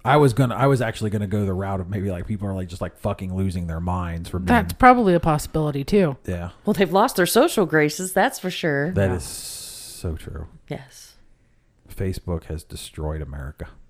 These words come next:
Speaker 3: Yeah.
Speaker 1: Yeah.
Speaker 3: Yeah.
Speaker 1: America.
Speaker 3: Merc.
Speaker 1: America.
Speaker 3: And then my last one I wasn't gonna talk about because I'm not allowed to say forbidden, forbidden things, but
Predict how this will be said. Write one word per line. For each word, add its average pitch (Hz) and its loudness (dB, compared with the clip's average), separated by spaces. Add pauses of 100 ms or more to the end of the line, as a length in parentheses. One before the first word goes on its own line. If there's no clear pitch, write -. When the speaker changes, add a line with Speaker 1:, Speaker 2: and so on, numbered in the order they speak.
(400)
Speaker 3:
Yeah. 127 -10 (1040)
Speaker 1:
Yeah. 90 -18 (440)
Speaker 3:
Yeah. 120 -18 (240)
Speaker 1:
America. 82 -12 (500)
Speaker 3:
Merc. 147 -4 (360)
Speaker 1:
America. - -10 (360)
Speaker 3:
And 196 4
then 190 4 (880)
my 190 0
last 202 0
one 180 0
I 175 2
wasn't 190 2
gonna 170 2
talk 202 -4
about 160 -2
because 151 -8
I'm 151 -2
not 160 0
allowed 156 -2
to 147 -6
say 160 -4
forbidden, 151 -4
forbidden 160 0
things, 143 2
but - -8